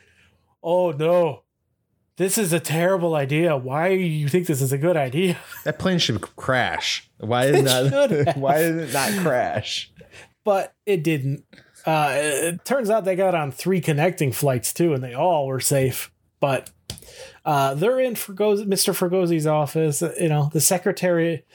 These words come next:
Speaker 1: are real confused by these people, but they're like, "Eh, you know, go ahead in and talk to him." And Herman destroys their <laughs> table before he leaves.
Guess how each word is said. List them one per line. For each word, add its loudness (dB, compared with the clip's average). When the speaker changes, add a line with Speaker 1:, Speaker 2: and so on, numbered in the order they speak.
Speaker 1:
are 2
real 2
confused -2
by 4
these 0
people, 0
but 0
they're 2
like, -2
"Eh, -4
you 0
know, 2
go -2
ahead 2
in 2
and 0
talk 0
to 2
him." 2
And 0
Herman 2
destroys 0
their 2
<laughs> -12
table 0
before 0
he -2
leaves. 0